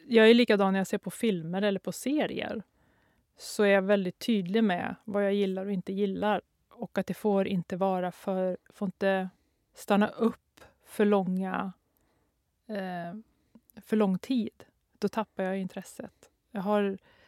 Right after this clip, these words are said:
så där, och där är jag nog likadan när jag skriver, att det måste hela tiden finnas en liten trigger point som gör att man vill fortsätta läsa, vare sig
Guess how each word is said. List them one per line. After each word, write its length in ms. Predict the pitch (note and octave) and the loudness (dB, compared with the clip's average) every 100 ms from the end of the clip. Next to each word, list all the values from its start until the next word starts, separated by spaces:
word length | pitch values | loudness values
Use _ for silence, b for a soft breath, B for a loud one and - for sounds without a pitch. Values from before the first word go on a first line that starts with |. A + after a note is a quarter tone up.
| b | b
så 120 | _ G#3 | _ 2
där, 400 | A3 A3+ A3+ A3 | 6 6 4 2
och 60 | |
där 200 | G#3+ A3+ | 4 6
är 60 | G#3+ | 6
jag 200 | G3 G3 | 4 2
nog 120 | F#3+ | 0
likadan 400 | F#3+ F#3+ F#3+ F#3+ | 0 -2 -2 -2
när 80 | G3 | -4
jag 100 | F#3+ | -6
skriver, 440 | - B3 C4+ F#3 | -2 2 4 2
att 80 | F#3 | 0
det 60 | G#3+ | 0
måste 220 | A3 A3+ | 0 0
hela 160 | G#3+ | -2
tiden 260 | G3 A3 F#3 | -2 -2 -4
finnas 360 | - G#3+ F#3 G3+ | 0 0 0 -2
en 120 | G3+ | -2
liten 280 | G#3+ F#3+ F#3 | -2 -4 -8
trigger 440 | - C#4+ C4+ G#3 | 0 0 4 2
point 360 | - F#3+ F#3 - | 2 -2 -2 -2
som 160 | G3 | 0
gör 100 | G3 | 0
att 80 | F3+ | -2
man 140 | F#3 | -4
vill 160 | F#3 F3+ | -4 -4
fortsätta 400 | G#3+ G3+ F#3 F#3 | -4 -6 -6 -4
läsa, 380 | G3 G#3+ F3+ G#3+ | -2 -2 -2 0
vare 200 | A3 F#3 | 2 2
sig 280 | G3+ F#3+ | 0 0